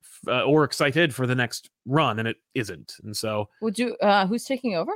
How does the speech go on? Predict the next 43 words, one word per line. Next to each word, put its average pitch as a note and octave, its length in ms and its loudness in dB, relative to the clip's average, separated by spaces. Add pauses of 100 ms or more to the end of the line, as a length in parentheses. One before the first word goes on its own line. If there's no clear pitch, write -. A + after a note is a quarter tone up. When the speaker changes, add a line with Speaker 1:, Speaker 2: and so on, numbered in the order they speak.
Speaker 1:
I D3+ 80 2
don't D3+ 160 4
recall, G#2 560 -2
but A#2+ 120 2
I B2 60 4
remember, C3+ 480 4
uh, A#2 340 0
not B2+ 280 0
being, A#2 540 0 (120)
like, G#2 220 -6
sold G#2+ 380 2
on D#2+ 160 -12
it. B1 100 -20 (400)
Speaker 2:
Oh, A#3 480 -2 (100)
Speaker 1:
And B2 80 -2
I A#2 60 2
was A#2+ 100 0
like, G3+ 140 4
Speaker 2:
okay. G4 80 4
Speaker 1:
"All E4+ 80 6
right. F3+ 200 4 (300)
Yeah, F#3 200 2
I'm G#3+ 200 4
not, G#3 260 4
I'm F#3 120 4
not F#3 120 6
a F3 40 4
stan B2+ 540 2 (600)
for - 280 -2
the A2+ 100 2
creative A2+ 340 2
team G#2+ 180 0
that's F#2+ 140 -6
taking G2 280 0
over F2+ 160 -2
next." - 360 -8 (140)
But, G#2 240 2
Speaker 2:
Okay. G#2+ 100 4
Speaker 1:
uh, G#2 220 2 (960)
yeah, C4 440 6
so C4 240 6
it B3 60 8
ended, A3+ 400 6